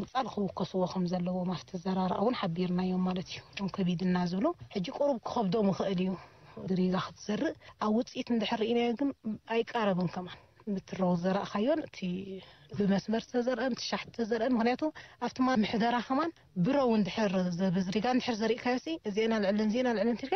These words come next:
እኽሊ ከይረገፀ ኸይዱ ዋላ ጽገ ኸይነገፈ ኸይዱ ከልዕለ ንኽእል እዩ። ንባዕሉ ኣብቲ ኣሰታትያ ማይ፣ ንባዕሉ ኣብቲ ጻዕቂ ናይቲ ምሽዋም ናይቲ እኽልን ጻሕያይን ኣዝዩ ውፅኢታዊ እዩ። ስለዚ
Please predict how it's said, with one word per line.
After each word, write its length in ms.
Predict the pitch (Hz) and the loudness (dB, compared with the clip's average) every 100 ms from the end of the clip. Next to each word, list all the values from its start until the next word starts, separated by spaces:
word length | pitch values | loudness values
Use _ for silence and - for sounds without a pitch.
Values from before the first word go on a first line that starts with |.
| 440 | -2
እኽሊ 180 | - 359 | -2 0
ከይረገፀ 420 | 508 381 233 247 262 | 2 2 2 0 0
ኸይዱ 200 | 262 285 440 _ _ _ | 2 2 0 _ _ _
ዋላ 180 | 208 208 359 | 0 2 2
ጽገ 200 | - 233 247 | 2 0 -2
ኸይነገፈ 560 | - 320 339 226 190 202 214 | 0 2 2 2 0 -2 -2
ኸይዱ 220 | 220 226 | -2 -2
ከልዕለ 340 | - 214 185 190 196 | -2 -2 0 2 2
ንኽእል 260 | 185 208 | 0 0
እዩ። 140 | 214 302 - - | 0 0 -4 -6
ንባዕሉ 200 | 226 214 240 | 0 2 2
ኣብቲ 240 | 214 - 262 | 0 -2 -4
ኣሰታትያ 600 | 160 - - 196 - 208 | -4 -6 -6 -6 -2 0
ማይ፣ 240 | 190 190 196 - - | 2 2 -2 -8 -2
ንባዕሉ 300 | 214 226 226 | 2 2 2
ኣብቲ 200 | 190 - - | 0 -2 -10
ጻዕቂ 320 | - 202 202 - | -4 0 0 0
ናይቲ 300 | 220 202 - 202 190 185 185 180 196 | 0 0 -2 -4 -4 -4 -6 -6 0
ምሽዋም 560 | 190 190 - 220 208 180 | 2 2 0 0 2 4
ናይቲ 260 | 180 185 - 196 190 190 190 190 - - - - | 2 0 -2 -2 -2 -2 -4 -8 -12 -16 -16 -6
እኽልን 380 | 196 - 196 196 | -4 0 2 2
ጻሕያይን 540 | - 208 202 190 196 190 - - - | 0 0 2 2 0 -4 -12 -20 -4
ኣዝዩ 280 | 254 247 294 | -2 0 0
ውፅኢታዊ 480 | 226 - 190 190 190 | -2 -6 -10 -8 -8
እዩ። 120 | 170 - _ | -12 -18 _
ስለዚ 300 | - 202 190 | -4 0 0